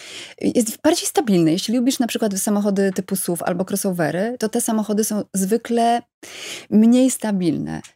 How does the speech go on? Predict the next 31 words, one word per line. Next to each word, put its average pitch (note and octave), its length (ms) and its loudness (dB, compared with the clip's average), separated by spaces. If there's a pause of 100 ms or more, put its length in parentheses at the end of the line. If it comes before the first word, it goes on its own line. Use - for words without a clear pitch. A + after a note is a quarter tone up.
(200)
Tutaj C#4 300 4
masz, G#3+ 420 -2
e, F#3+ 560 2
ciężką A#3 280 0
baterię, F#3+ 480 0
która G#3+ 240 -2
powoduje, G#3+ 400 0
że G3+ 60 -4
ten G3+ 200 0
środek A3 340 -2
ciężkości G3+ 520 -4
jest - 280 -4 (160)
troszeczkę A3 480 0
niżej F#3+ 480 2
i - 20 -2
dzięki G#3 220 -2
temu A3 180 -4
samochód G#3+ 400 -2
zachowuje G3+ 420 -2
się G3+ 120 -4
po G3+ 60 -14
prostu F#3 260 -4
lepiej F#3+ 260 0
w E3+ 60 -6
zakrętach A3 520 -4
i - 20 -20
też - 160 -4
lepiej A#3+ 280 0 (320)
się - 140 -2
go D4 300 4
prowadzi. F3+ 500 2